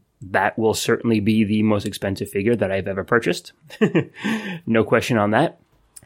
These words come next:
Uh, luckily, the f-, I still have my Fort Max from when I was a kid,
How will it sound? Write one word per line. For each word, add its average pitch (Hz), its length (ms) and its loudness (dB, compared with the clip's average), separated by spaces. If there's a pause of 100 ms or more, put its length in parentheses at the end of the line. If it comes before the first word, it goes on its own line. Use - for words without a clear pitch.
(420)
Uh, 104 240 4
luckily, 113 840 0
the 110 220 2
f-, - 440 -10
I 131 140 2
still 175 260 0
have 123 380 0
my 113 260 2
Fort 120 320 0
Max 117 300 0
from 120 160 0
when 110 120 0
I 104 80 0
was 104 140 -2
a 101 60 -4
kid, 151 340 -2